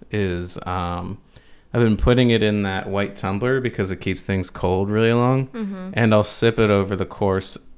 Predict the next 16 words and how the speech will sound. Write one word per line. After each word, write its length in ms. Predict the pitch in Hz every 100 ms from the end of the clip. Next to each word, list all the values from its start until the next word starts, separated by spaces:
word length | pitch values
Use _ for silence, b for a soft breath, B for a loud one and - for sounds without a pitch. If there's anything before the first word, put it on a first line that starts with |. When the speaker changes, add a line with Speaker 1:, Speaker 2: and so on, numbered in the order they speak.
| -
Speaker 1:
of 280 | 104 95
from, 260 | - 104 98
like, 280 | 92 90 -
eight 260 | 107 98 95
A 200 | 92 92
M 320 | 90 92 92
to 140 | 87 90
noon. 480 | 90 87 92 - - b b -
Speaker 2:
Yeah. 240 | 180 151
Speaker 1:
So 380 | 147 95 92 87
a 80 | 95
long 460 | 98 107 110 107 101
period 320 | 104 98 92
of 80 | 85
time. 440 | 95 90 90 101 - b b b - -
Um, 500 | 95 95 92 92